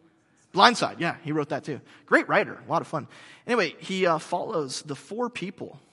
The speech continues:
who predicted the collapse, the financial collapse.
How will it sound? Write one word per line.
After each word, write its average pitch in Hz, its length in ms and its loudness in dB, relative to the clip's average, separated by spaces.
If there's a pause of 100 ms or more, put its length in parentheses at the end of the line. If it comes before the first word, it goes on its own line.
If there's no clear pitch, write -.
(1040)
who 185 120 -4
predicted 139 880 -4 (600)
the 139 80 -4
collapse, - 840 -6 (580)
the 139 60 -14
financial 147 480 -4
collapse. - 540 -14